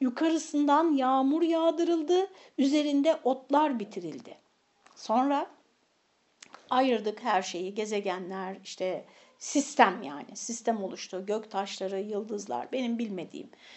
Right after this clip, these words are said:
şeyler. "Ve cealna minel ma'i kulle şeyin hay." Çok etkileyici bir ayettir bu. Çok böyle çeşmelere falan yazılır Osmanlı'da. "Ve her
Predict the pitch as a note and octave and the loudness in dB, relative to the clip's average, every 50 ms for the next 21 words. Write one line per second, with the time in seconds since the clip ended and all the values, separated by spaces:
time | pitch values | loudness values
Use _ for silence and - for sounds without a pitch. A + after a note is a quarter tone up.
0 | - - _ - - F#3+ E3+ C3 A#2+ B2+ - - - _ - - - - - - | -20 -20 _ -6 -4 -4 -2 -2 -6 -8 -10 -12 -20 _ -20 -20 -20 -20 -20 -20
1 | - - - _ A#3+ C#4+ D#4+ - D#4+ D4 C#4+ D#4 D#4+ F4 F4 E4 E4 D#4+ D#4+ D#4+ | -20 -20 -12 _ 2 2 2 4 4 2 4 4 4 2 2 2 0 -2 -4 -4
2 | E4 E4 E4+ - _ _ - A#3+ B3+ C#4 C4+ C4+ C4+ C4 B3+ B3+ C4 C4+ C#4 C4+ | -6 -10 -12 -14 _ _ 2 4 4 4 4 2 2 0 -2 -2 0 0 0 -2
3 | B3+ C4 A#3+ B3+ B3+ C4 C4+ C4+ - - C#4 B3+ A#3+ A#3 A3+ A3 A3+ - A#3+ A#3 | -4 -4 -4 -6 -6 -6 -8 -12 -8 -6 -4 -2 0 0 -2 -2 -4 -4 -4 -4
4 | A3+ A3+ - G3+ G3+ G3 G3 - - - A3+ G#3+ F#3+ D#3 B2 D#3 D#3 - - - | -4 -4 -6 -8 -8 -8 -8 -8 -10 -6 -4 -4 -4 -4 -8 -12 -16 -20 -20 -20
5 | _ _ _ _ _ _ _ _ _ _ _ _ _ _ _ _ _ _ _ _ | _ _ _ _ _ _ _ _ _ _ _ _ _ _ _ _ _ _ _ _
6 | _ - _ - A3 G#3+ - - G3 - - G3+ G3+ G3+ G3 G3 G#3 G3+ F3+ F3 | _ -16 _ -8 -8 -8 -8 -14 -14 -12 -8 -6 -6 -6 -6 -8 -6 -6 -4 -4
7 | F3+ F3+ F#3+ F#3 F#3 F#3 - F#3+ G3 G#3+ B3 A#3+ - A#3+ A#3 - - - - F#3+ | -4 -6 -8 -10 -12 -12 -12 -12 -8 -8 -10 -6 -6 -8 -8 -8 -14 -16 -10 -6
8 | G3+ G#3 G#3+ G3+ G#3 - G3+ G3+ - - G#3 G3+ G3+ G3 G3 G3 G3 G3+ G3+ G3+ | -4 -4 -4 -4 -4 -4 -4 -4 -4 -6 -6 -4 -2 -2 -2 -2 -4 -4 -4 -2
9 | G#3 G#3 G3+ F#3+ F3+ F3+ G3+ F#3+ F#3+ - - - - - - F#3 F3+ F3+ F#3 F3+ | -2 -2 -4 -4 -6 -6 -8 -10 -10 -10 -12 -14 -16 -14 -10 -8 -8 -6 -8 -6
10 | F#3+ A3 C4 C#4+ C#4+ - _ - - - - - - - - - - - - A3 | 0 0 0 0 -2 -8 _ -20 -20 -18 -16 -16 -16 -18 -18 -20 -20 -12 6 6
11 | B3 C#4 - - - D#4+ F#4+ A4 B4 A#4+ A4+ - - | 6 6 6 2 2 4 6 8 8 6 6 4 -6